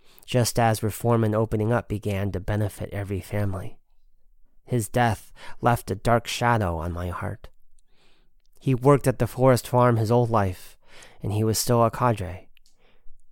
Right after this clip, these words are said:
Until the end, he didn't get one cent of his medical expenses reimbursed. He didn't know how to.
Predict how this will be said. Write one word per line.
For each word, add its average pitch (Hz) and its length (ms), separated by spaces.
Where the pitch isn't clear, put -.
Until 117 280
the 117 160
end, 117 320
he 120 180
didn't 117 360
get - 260
one 131 280
cent 131 400
of 101 100
his 101 200
medical 107 440
expenses 95 640
reimbursed. 98 720
He - 140
didn't 101 280
know 113 200
how 113 240
to. 90 320